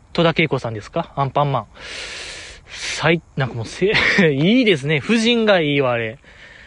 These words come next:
婦人がいいのよ。うん。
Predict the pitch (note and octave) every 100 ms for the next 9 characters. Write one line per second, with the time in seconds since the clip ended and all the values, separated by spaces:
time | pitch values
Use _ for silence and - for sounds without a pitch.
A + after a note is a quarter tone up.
0 | - - - - G#3 F#3 F#3+ G3 F#3+ F#3
1 | F#3+ F3 E3 E3 D#3 D3 C#3 C3 B2 A#2+
2 | A2+ A2 G#2+ G2+ - B2+ C3 C3 B2+ A#2+
3 | A#2 A2 D3+